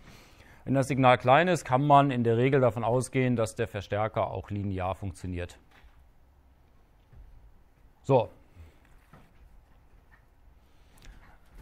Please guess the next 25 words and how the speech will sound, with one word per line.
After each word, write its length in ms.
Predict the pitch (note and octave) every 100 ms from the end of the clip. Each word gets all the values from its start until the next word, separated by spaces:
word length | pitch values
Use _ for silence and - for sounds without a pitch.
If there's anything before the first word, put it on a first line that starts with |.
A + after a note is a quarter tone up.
| - - - - - D3+
Ähm, 480 | C#3 C#3+ D3 D#3+
man 120 | C#3 C3+
hat 120 | E3
aber 140 | D#3
auch 40 | C3
die 80 | C3
andere 280 | F3 D3+
Seite. 320 | A2 F#2 F2+ F2 - - - - - - - - - - _ G2+ -
Nämlich, 300 | A#2 A#2+ G#2+
dass 220 | A2+ B2
Sie 140 | C#3+ C3
einfach 380 | G#2+ A#2+ C#3 G#2+
mal 360 | A#2 A#2+ B2
aus 320 | A2+ A#2 A2+
dem 100 | A#2
Handy, 340 | G2 A#2 C#3+ C#3
aus 140 | A2
der 80 | G#2+
Basisstation, 800 | G2 A2+ C3+ C3 B2 - B2+ C3
aus 180 | G#2 -
dem, 300 | A2 G#2 G#2
der 100 | G#2+
Rundfunkanstalt 720 | A#2+ C#3 C#3 B2 - B2+ C3
oder 160 | B2+ A2+
so 180 | A#2+